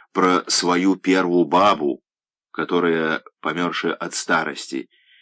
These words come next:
и про вторую свою бабу, которая помершая тоже от старости, и гордился тем, что к бабам относился хорошо, ни разу пальцем не тронул, и мужскую работу справлять не дозволял, хотя женскую работу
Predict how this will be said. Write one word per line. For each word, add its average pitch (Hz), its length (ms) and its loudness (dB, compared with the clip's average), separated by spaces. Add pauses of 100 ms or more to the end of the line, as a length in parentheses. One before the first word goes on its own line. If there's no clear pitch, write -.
(160)
и 113 100 2
про 113 200 2
вторую 101 400 4
свою 90 320 2
бабу, 82 400 0
которая 78 400 -4
помершая 82 520 -6
тоже 82 360 -2
от 80 120 -6
старости, 80 760 -4 (320)
и 92 120 0
гордился 78 560 -2
тем, 127 440 0 (220)
что 80 360 -2
к - 200 -14
бабам 95 540 0
относился 78 640 -8
хорошо, 82 800 -4 (400)
ни 90 100 -4
разу 101 300 0
пальцем 87 500 0
не 82 100 -6
тронул, 82 460 -4 (480)
и 117 260 4
мужскую 120 500 0
работу 76 360 -2
справлять 76 520 -6
не 80 100 -6
дозволял, 78 540 -4 (160)
хотя 82 500 -2
женскую 98 680 0
работу 71 460 -6